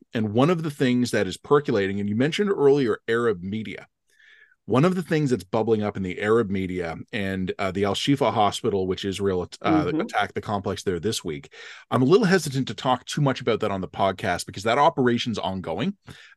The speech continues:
Speaker 1: Uh,
Speaker 2: Sure.
Speaker 1: as of an hour or two ago, it was, they were still advan-, uh, fighting in the area. One of the stories that keeps bubbling up is that Gazans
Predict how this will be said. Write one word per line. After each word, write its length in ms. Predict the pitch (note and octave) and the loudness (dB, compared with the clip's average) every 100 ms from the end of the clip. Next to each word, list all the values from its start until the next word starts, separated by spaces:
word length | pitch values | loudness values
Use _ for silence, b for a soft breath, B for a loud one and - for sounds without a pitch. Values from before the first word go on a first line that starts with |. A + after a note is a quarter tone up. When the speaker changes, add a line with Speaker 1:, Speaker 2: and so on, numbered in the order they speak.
| - | 0
Speaker 1:
Uh, 60 | |
Speaker 2:
Sure. 100 | A2 | 2
Speaker 1:
as 160 | A2 B2 | 4 2
of 100 | A#2 | 2
an 120 | B2 | 2
hour 240 | G2+ B2+ C3 | 4 6 6
or 100 | A#2+ | 4
two 240 | - B2 | 0 0
ago, 460 | G#2 G#2 G2 F#2+ F#2+ | 0 0 0 -2 -2
it 120 | G#2+ | -4
was, 260 | G2 - - | -4 -6 0
they 80 | A2 | 2
were 120 | G2+ | 2
still 400 | - A#2+ G#2+ G#2 | 2 6 6 4
advan-, 380 | G2+ G#2 G2+ - | 0 -2 -2 -4
uh, 260 | F#2 F2 E2+ | -4 -4 -4
fighting 380 | - G#2+ G#2+ | 0 2 2
in 100 | G2+ | 0
the 100 | F#2 | -2
area. 380 | G2 G#2 G2 E2+ B B B B B B _ _ _ - - - - | -2 0 0 -4 B B B B B B _ _ _ -14 -12 -12 -12
One 260 | G#2+ B2 | 0 2
of 100 | E3+ | 2
the 60 | E3+ | 0
stories 460 | - C#3+ C3+ C3 G#2+ | 0 4 6 6 2
that 80 | |
keeps 280 | G#2 A#2 G2 | -4 -6 -8
bubbling 520 | F#2 G2 F#2 G2+ F2 | -6 -4 0 0 -2
up 200 | E2 A#2 - _ _ | -4 -6 -8 _ _
is 140 | - G#2+ | -10 -4
that 320 | G2+ D#2+ F#2 | -2 -4 -4
Gazans 580 | G#2 F#2+ A#2 D3 E3+ | 0 2 2 -2 -2